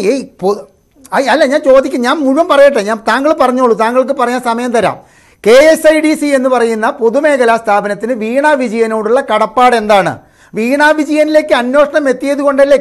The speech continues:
കെ എസ് ഐ ഡി സി ഇപ്പൊ ഈ ഹൈക്കോടതിയിൽ എൺപത്തിരണ്ടര ലക്ഷം രൂപ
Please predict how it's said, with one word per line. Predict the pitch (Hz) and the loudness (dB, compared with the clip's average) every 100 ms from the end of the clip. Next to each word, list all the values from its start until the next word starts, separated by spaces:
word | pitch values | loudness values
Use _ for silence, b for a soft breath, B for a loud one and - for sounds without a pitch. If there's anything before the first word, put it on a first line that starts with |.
| 240 | 2
കെ | 233 | 0
എസ് | 233 254 | 2 2
ഐ | 254 | 0
ഡി | 254 254 | -2 -4
സി | 247 233 B B 233 | -2 -2 B B -6
ഇപ്പൊ | - 254 | -2 0
ഈ | 226 | 2
ഹൈക്കോടതിയിൽ | 220 226 262 247 247 254 | 0 2 2 2 0 0
എൺപത്തിരണ്ടര | 240 240 247 254 247 240 | 0 -2 -4 -4 -2 -4
ലക്ഷം | 233 240 | -4 -4
രൂപ | 240 | -4